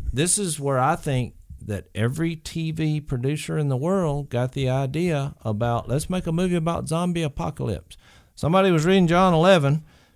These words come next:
because Jesus said, "Did I not tell you that if you believe, you would see the glory of God?" So they took away the stone. Jesus looked up and said, "Father, I thank thee that you have heard me.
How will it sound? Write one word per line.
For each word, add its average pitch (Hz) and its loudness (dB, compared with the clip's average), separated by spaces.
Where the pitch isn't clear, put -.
because 127 6
Jesus 170 6
said, 160 6
"Did 165 6
I 196 8
not 202 6
tell 175 6
you 226 4
that 196 4
if 151 4
you 143 2
believe, 143 4
you 180 4
would 156 2
see 180 2
the 160 2
glory 170 2
of 110 0
God?" 170 0
So - 0
they 170 4
took 208 2
away 208 4
the 175 2
stone. 214 0
Jesus 202 2
looked 202 0
up 214 0
and 139 4
said, 156 0
"Father, 165 0
I 143 0
thank 170 -2
thee 170 -4
that 135 -4
you 147 2
have 123 0
heard 165 0
me. 139 -2